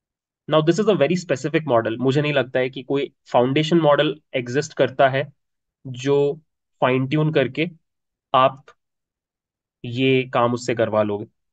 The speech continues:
तो this is a very specific requirement। तो इसके लिए आपको ये टास्क स्पेसिफिक अप्रोच ही इस्तेमाल करना पड़ेगा, आपको स्क्रैच से ही बनाना पड़ेगा। But अगर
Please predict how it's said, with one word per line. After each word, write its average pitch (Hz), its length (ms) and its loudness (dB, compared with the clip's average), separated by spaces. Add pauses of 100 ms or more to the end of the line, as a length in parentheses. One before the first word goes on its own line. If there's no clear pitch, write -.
(160)
तो 165 80 2
this 156 160 0
is 202 100 2
a 196 80 6
very 160 240 2
specific 170 560 -2
requirement। 107 600 -4
तो 160 120 0
इसके 185 280 0
लिए 226 120 2
आपको 214 480 0 (100)
ये 170 120 4
टास्क 160 460 2
स्पेसिफिक 180 460 0
अप्रोच 160 400 0
ही 196 60 -2
इस्तेमाल 143 380 0
करना 113 240 -2
पड़ेगा, 117 380 -2 (380)
आपको 123 260 -2
स्क्रैच 170 440 2
से 180 100 2
ही 175 80 8
बनाना 113 280 0
पड़ेगा। 104 380 -6 (420)
But - 320 2 (160)
अगर 147 420 4